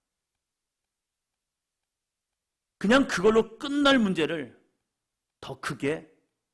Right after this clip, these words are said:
치욕과 절망과 아픔과 비참함을 당하는 것, 시드기야 왕입니다. 우리가 말씀에 순종하여 회개하면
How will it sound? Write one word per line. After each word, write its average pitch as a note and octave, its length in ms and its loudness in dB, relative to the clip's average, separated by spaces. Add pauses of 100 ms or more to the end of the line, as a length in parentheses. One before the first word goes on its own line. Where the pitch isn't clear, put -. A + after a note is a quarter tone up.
(400)
치욕과 - 760 -8 (200)
절망과 C#3+ 960 -4
아픔과 - 920 -10
비참함을 E3 580 -6
당하는 C3 340 -12
것, B2 160 -16 (180)
시드기야 - 420 -16
왕입니다. - 580 -20 (1200)
우리가 B2+ 200 -4
말씀에 B2 420 -4
순종하여 B2 880 -10 (540)
회개하면 D3 680 -8